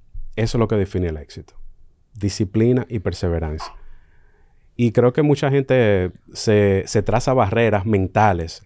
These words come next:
que en realidad no existen. No, que yo no puedo por esto, que yo no puedo por esto. Lo más difícil que, la barrera que existe es la interna. Y creo que cometemos el error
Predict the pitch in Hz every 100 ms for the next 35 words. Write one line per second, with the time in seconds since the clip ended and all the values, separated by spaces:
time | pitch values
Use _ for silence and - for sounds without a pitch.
0 | - 110 104 104 104 117 120 117 - -
1 | 113 - 85 82 - - - 143 139 113
2 | 120 110 110 95 95 104 104 95 98 101
3 | 101 98 92 92 92 - - - - -
4 | - 123 127 113 113 139 165 156 180 175
5 | 156 - 110 - 104 - 104 101 101 107
6 | 143 175 147 - - 110 - 92 87 _
7 | - - 110 104 113 92 85 87 78 73
8 | 82 _ _ _ _ _ _ _ _ _
9 | - 107 101 98 98 98 95 - - -
10 | 110 127 131 123 113 113 120 120 107 107
11 | 110 104 82